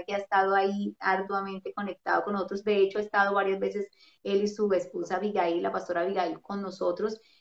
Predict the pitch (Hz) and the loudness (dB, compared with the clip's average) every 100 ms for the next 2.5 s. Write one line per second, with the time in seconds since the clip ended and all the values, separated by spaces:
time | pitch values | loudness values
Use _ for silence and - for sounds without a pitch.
0 | _ - 240 220 208 202 214 226 - 247 | _ -4 0 4 6 6 2 0 4 6
1 | 240 240 247 240 240 202 202 226 247 247 | 6 2 2 0 0 0 0 0 0 0
2 | 214 185 180 285 - | -2 -2 -2 -4 -4